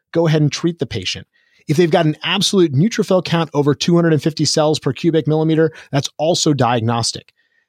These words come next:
The difference, or one of the differences we have to be aware of, is in patients who do peritoneal dialysis, the cell count's lower. A neutrophil count over a hundred cells is gonna be diagnostic here. So you have to have a lower threshold in those patients.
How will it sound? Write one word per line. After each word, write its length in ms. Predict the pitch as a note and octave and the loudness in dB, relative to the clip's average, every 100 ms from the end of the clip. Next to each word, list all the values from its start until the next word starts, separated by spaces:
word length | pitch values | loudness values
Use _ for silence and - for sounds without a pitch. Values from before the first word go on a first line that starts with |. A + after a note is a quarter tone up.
| _ | _
The 80 | C#3+ | -2
difference, 540 | A#2+ G#3+ C4 A3 F#3+ | 0 -2 0 0 0
or 120 | - C3 | -2 -2
one 200 | C3 B3 | 0 2
of 60 | |
the 40 | G3+ | 2
differences 460 | D3+ D3+ D3+ D3 | 2 0 0 0
we 100 | B2 | 0
have 200 | A#2 C#3 | -2 -2
to 80 | C#3+ | -2
be 60 | C#3 | 0
aware 340 | B2+ D3+ D3+ | 2 2 2
of, 120 | C3 | 0
is 140 | B2+ B2+ | 0 0
in 120 | C3 | 0
patients 460 | - A3 A3+ B3 | -2 -2 -2 -2
who 160 | - F3 | -2 0
do 200 | C#3 D3 | 2 0
peritoneal 680 | A#2+ - E3 F3 - D#3 D3+ | -2 -4 -2 -2 0 2 2
dialysis, 720 | A#2+ A#2 A#2 C#3+ - G3 - _ _ _ _ | 2 -2 -2 0 0 0 -2 _ _ _ _
the 80 | C3+ | -2
cell 240 | - G3+ | 0 0
count's 320 | - G3+ E3 | 2 0 0
lower. 360 | B2+ C#3 C#3 - - | 0 0 0 -4 -4
A 80 | C3+ | 0
neutrophil 520 | C3 F3+ - F#3+ F#3+ | 2 2 0 0 0
count 240 | - D#3 D3 | 0 -2 0
over 220 | D3 C#3+ | 0 2
a 60 | B2+ | 0
hundred 500 | A2 - B3+ B3 D#3 | -2 -2 0 2 0
cells 440 | - C3+ G2 F#2 - - - | 0 0 -2 -4 -8 -10 -6
is 120 | C3 | -2
gonna 180 | D#3 D3 | 0 2
be 120 | C#3 | 0
diagnostic 800 | G#2+ B2+ C3+ A#2+ B2 B2 - A#2 | 2 2 2 0 0 -2 -4 -6
here. 160 | G#2 | -8
So 140 | F2+ C3+ | -4 -2
you 60 | |
have 100 | C#3+ | 0
to 60 | F3 | 0
have 80 | D#3 | 0
a 40 | |
lower 380 | C3+ C3 D#3+ G3+ | 0 0 2 0
threshold 520 | F3 D#3+ D3+ - C#3+ | 0 -2 0 0 -2
in 80 | C3 | 0
those 220 | B2 B2 | 0 -2
patients. 520 | - C3+ B2 - - | -4 -6 -6 -6 -12